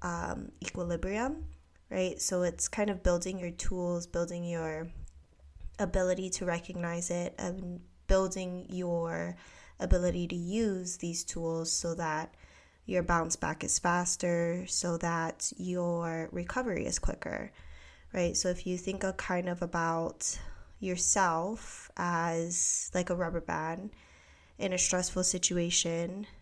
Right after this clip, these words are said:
you are kind of pulled taut, right? In a rubber band, you're pulled taut. Uh, it's, you can kind of feel that tension. You can feel,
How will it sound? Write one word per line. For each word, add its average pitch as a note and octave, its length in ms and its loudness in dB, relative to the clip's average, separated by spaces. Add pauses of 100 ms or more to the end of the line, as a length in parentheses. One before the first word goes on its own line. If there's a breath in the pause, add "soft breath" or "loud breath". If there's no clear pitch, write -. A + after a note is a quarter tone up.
(260 loud breath)
you F3 840 0
are E3 240 2
kind E3+ 240 -4
of E3 100 -6
pulled - 300 0
taut, - 400 -2
right? F3 340 2
In F3+ 180 -2
a F3 60 0
rubber E3+ 240 2
band, E3 320 0
you're D#3+ 80 -2
pulled - 320 2
taut. G3+ 500 4 (720 loud breath)
Uh, E3+ 400 0 (140)
it's, - 680 0
you F#3+ 140 -2
can F#3 220 -4
kind F3 200 -4
of F3 60 -2
feel - 460 0
that F3 320 -4
tension. G3 760 4
You F#3 140 -2
can F3 260 -6
feel, F3 680 -2